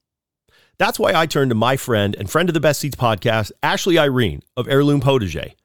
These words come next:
for all things culinary gardening. She's an expert through and through who's worked with some of the best chefs and restaurants here in Orange County. Just see the work that she did up at the amazing Poppy and Seed in Anaheim, or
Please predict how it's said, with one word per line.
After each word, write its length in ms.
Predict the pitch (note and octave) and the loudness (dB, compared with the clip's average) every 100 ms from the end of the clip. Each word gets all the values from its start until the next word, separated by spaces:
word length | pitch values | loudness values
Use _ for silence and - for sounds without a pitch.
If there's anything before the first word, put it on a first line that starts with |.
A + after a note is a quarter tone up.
| _ _ _ _ | _ _ _ _
for 220 | - C3+ - | -4 -4 0
all 180 | D3+ F#3 | 4 4
things 400 | - F2+ G#1 - _ _ - | 2 -6 -8 -14 _ _ -4
culinary 400 | F#2+ E2+ E2+ G#2 | -2 0 -2 0
gardening. 460 | G#2 E2 D2 G#1 - _ _ _ _ _ _ _ | 0 0 -6 -16 -20 _ _ _ _ _ _ _
She's 220 | - E3+ E3+ | -6 -2 0
an 80 | |
expert 420 | F3+ G3+ - F#3+ F3+ | -2 -4 -2 -4 -2
through 300 | - C#3+ C#3 | -2 0 0
and 100 | B2 | -2
through 280 | F#2+ D#2+ | -6 -6
who's 200 | - B2 | -6 -6
worked 200 | A2+ F3 | -2 -2
with 100 | E3 | -2
some 120 | D#3+ C#3 | -2 0
of 40 | |
the 60 | G#2+ | 0
best 280 | D3+ F3 | 0 -2
chefs 320 | - D#3 D3+ - | -2 -4 -4 -4
and 120 | A#2 | 0
restaurants 460 | A#2+ - B2+ A#2+ | -2 0 0 0
here 220 | - A#2 A2+ | -2 -2 0
in 60 | |
Orange 200 | G#2+ G2+ | 0 -2
County. 380 | - E2 D#2+ - _ _ _ _ _ _ | -4 -8 -10 -20 _ _ _ _ _ _
Just 240 | - F3+ - | -2 0 0
see 120 | F#3 | 0
the 100 | F3+ | 0
work 200 | D#3 F3 | 0 -4
that 100 | D3 | -6
she 140 | - D3+ | -6 -2
did 180 | C#3+ D3+ | 0 0
up 120 | D3 | 0
at 60 | |
the 80 | C#3+ | 0
amazing 380 | C3 B2+ C#3 C3+ | 2 2 2 0
Poppy 340 | A#2+ C#3 D3 | 0 0 0
and 80 | C#3 | -2
Seed 380 | - D3+ G#2 - _ - | -2 -4 -4 -8 _ -6
in 100 | A#2+ | 0
Anaheim, 460 | C#3 B2 E2+ C#2 _ _ _ _ _ _ - | 2 2 -2 -8 _ _ _ _ _ _ 2
or 360 | C3+ D#3+ F#3 | 4 4 2